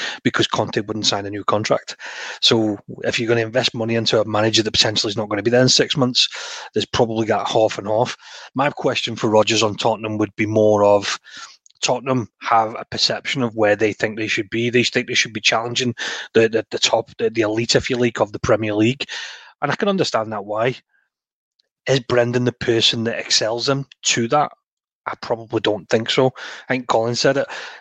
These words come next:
Tottenham probably less, uh, sorry,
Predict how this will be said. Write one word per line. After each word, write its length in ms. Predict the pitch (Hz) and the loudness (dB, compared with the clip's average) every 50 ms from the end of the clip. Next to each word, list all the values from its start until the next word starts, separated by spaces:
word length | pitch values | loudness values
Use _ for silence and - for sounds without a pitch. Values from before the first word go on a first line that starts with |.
| _ _ _ _ _ _ _ _ _ _ | _ _ _ _ _ _ _ _ _ _
Tottenham 340 | - - 139 131 - 151 151 | 2 4 4 4 4 2 -2
probably 520 | 143 - - - 127 120 123 117 117 113 113 | -2 2 4 4 4 4 2 -4 -4 -4 -2
less, 300 | 110 113 117 110 - - - | 0 0 0 0 -2 -4 -6
uh, 240 | 117 113 123 107 120 | -8 -10 -8 -4 0
sorry, 260 | - - 123 113 107 | 2 2 2 2 0